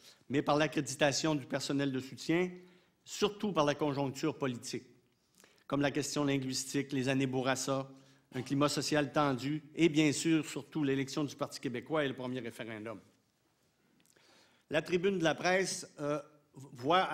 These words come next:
euh, voit son installation au Parlement améliorée. Le gouvernement Johnson, qui veut améliorer, euh, veut améliorer ses relations avec les journalistes,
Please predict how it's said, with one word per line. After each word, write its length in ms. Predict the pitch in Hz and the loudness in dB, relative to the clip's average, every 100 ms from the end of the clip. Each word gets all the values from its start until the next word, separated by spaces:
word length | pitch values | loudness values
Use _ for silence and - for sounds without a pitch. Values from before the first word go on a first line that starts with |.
| 147 | -2
euh, 360 | 143 135 135 131 - _ - - | -2 -2 -4 -6 -18 _ -20 -20
voit 180 | 139 170 | -2 -2
son 180 | 180 151 | 0 0
installation 640 | 160 160 170 160 135 190 175 | 0 2 2 2 2 0 0
au 40 | |
Parlement 500 | 127 160 147 139 165 143 | 2 0 2 2 0 0
améliorée. 840 | 165 202 180 165 143 143 208 - - - _ - | 2 4 6 6 6 2 -2 -6 -20 -20 _ -2
Le 120 | 139 | 0
gouvernement 460 | 143 180 185 190 202 | 4 4 6 4 4
Johnson, 580 | 165 151 135 190 214 180 | 4 2 0 -2 -2 -4
qui 120 | 147 | -6
veut 240 | 127 175 - | -2 -2 0
améliorer, 640 | 147 190 170 151 196 180 131 | 0 2 2 2 0 -4 -8
euh, 360 | 123 120 120 - 120 | -8 -6 -8 -10 -6
veut 200 | 139 170 | 2 4
améliorer 480 | 151 190 160 160 | 4 4 4 2
ses 200 | 185 151 | -2 -4
relations 340 | 131 127 120 170 | -2 -2 -2 -4
avec 180 | 139 135 | -4 -4
les 120 | 127 | -4
journalistes, 560 | 127 120 107 156 - | -4 -4 -4 -4 -6